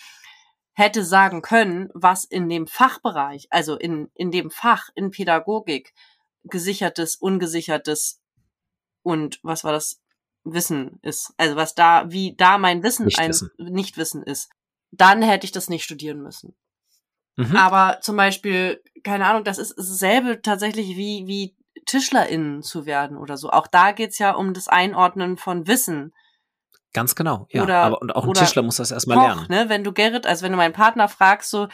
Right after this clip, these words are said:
Speaker 1: keine Ahnung, kannst du mir das Rezept geben? Guckt er dich immer an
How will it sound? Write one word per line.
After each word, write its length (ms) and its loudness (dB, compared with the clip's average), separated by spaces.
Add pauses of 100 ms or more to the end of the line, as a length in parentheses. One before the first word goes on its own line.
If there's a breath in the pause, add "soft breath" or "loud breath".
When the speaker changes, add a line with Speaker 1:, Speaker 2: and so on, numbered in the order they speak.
(180 loud breath)
Speaker 1:
keine 180 0
Ahnung, 140 2
kannst 220 -6
du 40 -8
mir 80 -4
das 180 -4
Rezept 460 0
geben? 400 0 (420 loud breath)
Guckt 240 -8
er 80 -4
dich 200 -6
immer 280 0
an 360 2